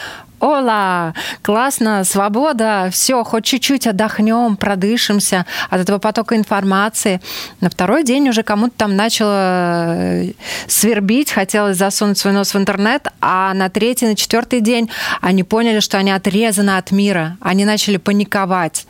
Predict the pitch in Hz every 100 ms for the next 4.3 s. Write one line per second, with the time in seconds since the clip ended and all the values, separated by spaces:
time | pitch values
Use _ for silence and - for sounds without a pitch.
0 | - 190 - 214 214 214 202 190 185 190
1 | 233 311 277 - 208 202 202 190 196 180
2 | - - 196 202 185 - 208 190 190 180
3 | 185 190 196 254 202 196 220 - 220 -
4 | - 175